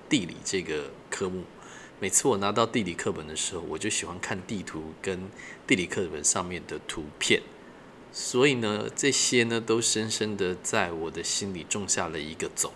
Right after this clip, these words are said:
子，种下了以后喜欢旅游的种子。也就因为这样子呢，呃，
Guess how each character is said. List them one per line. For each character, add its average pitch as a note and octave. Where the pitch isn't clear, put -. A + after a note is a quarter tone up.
子， -
种 C#3+
下 B2
了 F#2
以 G2
后 A#2
喜 -
欢 G2
旅 E2
游 D2+
的 D#2+
种 D2
子。 -
也 A2+
就 E3+
因 E3
为 D#3+
这 D3
样 C3+
子 G#2
呢， G#2
呃， F#2